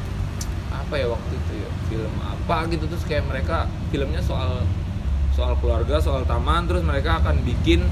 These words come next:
tamannya juga gitu. Tapi ternyata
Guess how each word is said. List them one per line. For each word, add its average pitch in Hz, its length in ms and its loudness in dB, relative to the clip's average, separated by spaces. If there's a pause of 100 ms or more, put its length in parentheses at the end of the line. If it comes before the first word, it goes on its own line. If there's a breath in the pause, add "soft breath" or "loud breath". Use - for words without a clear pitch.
(580)
tamannya 165 540 4
juga 160 420 6
gitu. - 260 8 (460)
Tapi - 240 8
ternyata 190 500 8